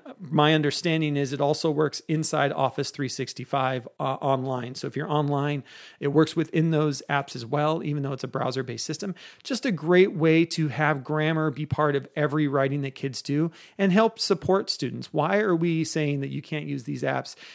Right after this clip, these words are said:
If we're asking kids to do writing on the internet, we need to have and allow them to use apps like Grammarly, which just helps with spelling, but it also helps with grammatical errors. And you do get better over time. I found that I've gotten better over time since I started using Grammatic-,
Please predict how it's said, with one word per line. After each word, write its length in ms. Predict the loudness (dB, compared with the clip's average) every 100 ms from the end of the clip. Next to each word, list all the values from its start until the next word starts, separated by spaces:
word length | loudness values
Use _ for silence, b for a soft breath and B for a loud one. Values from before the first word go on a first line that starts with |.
| B
If 80 | 0
we're 80 | 4
asking 320 | 4 2 -2
kids 240 | 0 0 -2
to 120 | -4
do 140 | -4
writing 320 | 0 0 0
on 140 | -2 -4
the 100 | -6
internet, 340 | -6 -6 -8
we 120 | -8
need 260 | -4 -4 -4
to 160 | -8 -12
have 420 | -6 -2 -2 -6 -14 B B
and 100 | -2
allow 300 | 0 4 4
them 180 | 2 0
to 80 | -2
use 220 | -4 -4
apps 340 | -6 -8 -6 -6
like 300 | -6 -8 -4
Grammarly, 600 | 0 0 -2 -4 -6 -4
which 220 | -4 0
just 220 | 0 4
helps 280 | 4 2 -6
with 100 | -6
spelling, 520 | -6 2 4 4 4 2
but 100 | 0
it 80 |
also 300 | 0 0 0
helps 200 | 0 0
with 160 | -4 -4
grammatical 560 | -4 -4 -4 -6 -6 -4
errors. 360 | -4 -4 -8 B B B 2
And 180 | 4
you 80 | 4
do 260 | 4 4 6
get 200 | 4 4
better 260 | 2 4
over 140 | 0 -2
time. 340 | -6 -8 -8 -2
I 240 | 2 2
found 340 | 0 -4 -6 -6
that 80 | -8
I've 160 | -8
gotten 240 | -8 -8 -6
better 200 | -4 -4
over 140 | -6
time 320 | -8 -8 -10 B B B
since 220 | -6 -4
I 80 | -4
started 340 | -2 -2 -2
using 300 | -4 -6 -8
Grammatic-, 540 | -10 -10 -10 -10 -12